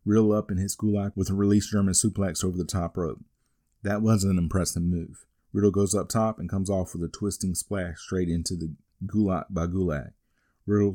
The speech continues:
counters into the bro Derek to get the pin. The crowd chants bro at Riddle. Gulak gets the mic. Gulak says Catch Point was founded on three things:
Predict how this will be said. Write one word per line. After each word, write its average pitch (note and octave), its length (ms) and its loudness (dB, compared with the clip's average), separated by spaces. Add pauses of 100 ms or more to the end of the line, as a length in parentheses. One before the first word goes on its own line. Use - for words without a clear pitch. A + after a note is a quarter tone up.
(260)
counters G2 380 0
into F#2+ 220 0
the F2 120 -2
bro F#2+ 300 -2
Derek F#2 520 0
to - 80 -8
get E2 220 -4
the F#2+ 80 -8
pin. - 360 -6 (840)
The - 60 -18
crowd G2+ 320 -2
chants F#2 280 -4
bro F#2+ 300 2
at C2 100 -6
Riddle. E2 420 -2 (880)
Gulak G2 400 2
gets G2+ 220 -2
the F#2 100 -4
mic. F2 440 -4
Gulak G2+ 380 2
says G2 240 0
Catch - 340 -6
Point G#2 240 -2
was - 140 -4
founded G#2 320 0
on E2+ 140 0
three G#2 220 0
things: - 480 -8